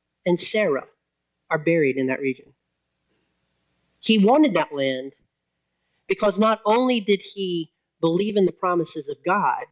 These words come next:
he wanted to make sure the people that started all of this were still honored into the future.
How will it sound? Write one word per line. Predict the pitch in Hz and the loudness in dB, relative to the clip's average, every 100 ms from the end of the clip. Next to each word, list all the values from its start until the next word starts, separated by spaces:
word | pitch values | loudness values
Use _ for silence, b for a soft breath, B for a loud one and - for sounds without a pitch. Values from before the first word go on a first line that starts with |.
| _ _ _ _ _ _ _ _ _ _ _ _ _ _ | _ _ _ _ _ _ _ _ _ _ _ _ _ _
he | - 226 | -2 2
wanted | 226 220 202 | 4 4 2
to | - | 2
make | 185 170 | 2 2
sure | - 180 | 0 -2
the | 156 | -4
people | - 185 175 147 | -2 0 0 0
that | 139 | -2
started | - - - 277 185 131 | -4 -2 0 0 0 -2
all | 123 | -4
of | 123 | -8
this | - - - - - _ _ _ _ _ _ - | -18 -20 -18 -20 -20 _ _ _ _ _ _ -4
were | 151 | -2
still | - 175 143 | 0 -2 0
honored | 160 170 127 - _ _ _ _ _ _ _ _ _ - | -2 -2 -6 -12 _ _ _ _ _ _ _ _ _ -4
into | 127 - | -4 -2
the | - | -4
future. | 156 156 - | 0 0 -2